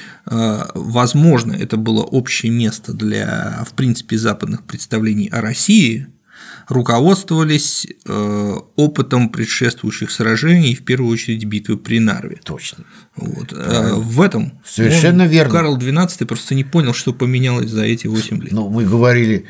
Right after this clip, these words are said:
Speaker 2: и о баталии при Лесной, неделю целую думал, всё,
Speaker 1: Я
Speaker 2: и
Speaker 1: думаю, что
Speaker 2: не
Speaker 1: поскольку,
Speaker 2: понял.
Speaker 1: я думаю, что поскольку при Лесной его самого не было,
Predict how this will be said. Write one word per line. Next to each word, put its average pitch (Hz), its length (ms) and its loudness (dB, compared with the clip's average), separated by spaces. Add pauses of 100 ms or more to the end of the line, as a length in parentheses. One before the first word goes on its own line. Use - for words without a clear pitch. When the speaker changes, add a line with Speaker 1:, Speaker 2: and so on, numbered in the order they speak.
(260)
Speaker 2:
и 101 60 -2
о 107 80 2
баталии 113 460 4
при 123 180 4
Лесной, 123 680 2
неделю 107 520 0
целую 92 380 0
думал, 127 480 2
всё, 110 300 0
Speaker 1:
Я 170 280 4
Speaker 2:
и 185 40 2
Speaker 1:
думаю, 190 340 6
что - 300 0
Speaker 2:
не 147 40 -2
Speaker 1:
поскольку, 139 540 0
Speaker 2:
понял. 131 400 4
Speaker 1:
я 139 240 2
думаю, 160 180 2
что 135 200 0
поскольку 127 560 -4
при 117 240 -2
Лесной 120 520 2
его 110 420 0
самого 113 520 0
не 127 260 4
было, 139 420 0